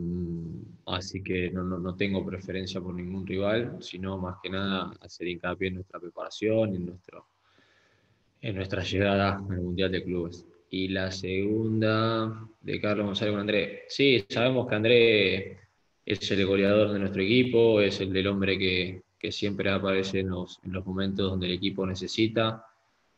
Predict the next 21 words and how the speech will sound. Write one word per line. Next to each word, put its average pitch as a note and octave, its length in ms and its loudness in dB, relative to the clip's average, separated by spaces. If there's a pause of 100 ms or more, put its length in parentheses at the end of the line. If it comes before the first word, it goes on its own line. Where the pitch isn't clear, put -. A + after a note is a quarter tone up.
(180)
Él F#2 800 2
se F#2+ 160 -2
siente G2 460 0
cómodo G2 520 0
sintiendo F#2+ 600 -2
eso A2 640 0
y F2+ 200 -6
ojalá F#2 360 -2
que G2 80 -2
nosotros F#2 480 -4
hagamos F#2+ 400 -2
las F2 140 -8
cosas F#2 340 -6
bien F#2+ 240 0
como F#2 200 -4
equipo G#2 360 -2
para F#2 180 -6
que F#2 140 -8
él - 100 -10
pueda F#2+ 220 -6
seguir F2+ 560 -8